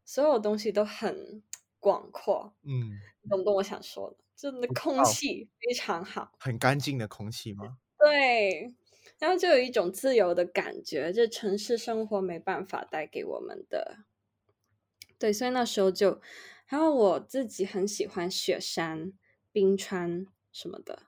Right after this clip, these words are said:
Speaker 2: 冷的天气？
Speaker 1: 冷，还好吧，但雪嘛，那一定要冷的时候去。
Speaker 2: 哦，就是比较少见这个下雪或者是冰天雪地的感觉。
Speaker 1: 对，对，对。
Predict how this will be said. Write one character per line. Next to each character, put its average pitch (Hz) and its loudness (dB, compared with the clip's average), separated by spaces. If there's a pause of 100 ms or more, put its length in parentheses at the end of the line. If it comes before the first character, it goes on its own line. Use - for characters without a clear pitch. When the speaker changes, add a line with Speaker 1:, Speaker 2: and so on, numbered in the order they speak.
(140)
Speaker 2:
冷 135 4
的 127 2
天 131 -4
气？ 135 -6 (1200)
Speaker 1:
冷， 175 -2
还 240 0
好 190 2
吧， 147 -4 (140)
但 247 2
雪 196 2
嘛， 127 -4
那 226 -4
一 202 4
定 190 0
要 170 -2
冷 151 -8 (140)
的 120 -4
时 110 -6
候 - -
去。 - -8
Speaker 2:
哦， 113 -2
就 131 0
是 135 0
比 120 -6
较 120 6
少 110 0
见 113 -6 (200)
这 - -8
个 107 -6
下 113 2
雪 110 -8
或 117 0
者 110 -2
是 113 -4
冰 120 -6
天 113 -6
雪 - -12
地 107 -10
的 - -10
感 - -16
觉。 - -20 (640)
Speaker 1:
对， 220 -2
对， 190 -4
对。 - -10